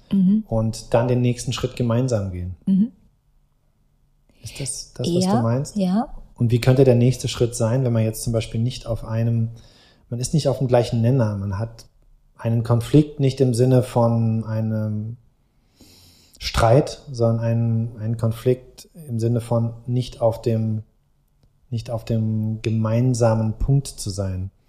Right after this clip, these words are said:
Speaker 1: Mhm, eine versch-, äh, wir haben verschiedene Blickwinkel sozusagen
Speaker 2: Genau.
Speaker 1: auf ein Thema.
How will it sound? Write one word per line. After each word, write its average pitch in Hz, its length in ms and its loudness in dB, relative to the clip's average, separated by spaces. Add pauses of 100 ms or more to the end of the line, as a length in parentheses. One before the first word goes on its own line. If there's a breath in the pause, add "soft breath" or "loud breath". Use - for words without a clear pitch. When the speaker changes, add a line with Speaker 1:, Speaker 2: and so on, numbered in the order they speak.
(280 soft breath)
Speaker 1:
Mhm, 190 500 2
eine 185 120 2
versch-, 170 300 -2
äh, 185 120 0
wir 185 100 4
haben 180 100 2
verschiedene 180 380 -2
Blickwinkel 165 580 -2
sozusagen 151 340 6
Speaker 2:
Genau. 165 100 6
Speaker 1:
auf 180 120 2
ein 160 180 4
Thema. 151 480 -2